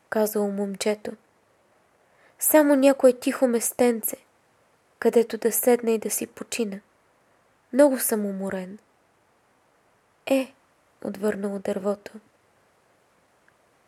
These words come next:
като се поизпънало колкото можело. „Е, един стар пън е добро място за сядане и за почивка. Хайде, момче,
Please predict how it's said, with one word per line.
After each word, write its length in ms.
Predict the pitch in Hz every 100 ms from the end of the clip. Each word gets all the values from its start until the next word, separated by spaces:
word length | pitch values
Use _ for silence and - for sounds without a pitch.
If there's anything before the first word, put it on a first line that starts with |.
| _ _ _ -
като 260 | 262 262 226
се 280 | - 247
поизпънало 960 | - 247 247 240 - 247 233 226 214 214 - _ _ -
колкото 460 | 254 254 262 240
можело. 580 | 220 226 220 220 202 214 _ _ _ _ _ _ _ _ _ _ _ _ -
„Е, 320 | 277 269 - _ _ _ _ _ -
един 300 | 233 233 262
стар 400 | - - 262 254
пън 400 | - 226 226 240 _ _ _ - _ _ _
е 100 | -
добро 340 | 247 240 254 302
място 460 | 294 254 226 -
за 140 | 214 220
сядане 560 | - 240 226 214 208
и 40 | 208
за 140 | 214
почивка. 680 | 214 214 - 214 - - 208 _ _ _ _ _ _ _ _ _ _ _ _
Хайде, 320 | - 302 320 254
момче, 520 | 226 208 - 202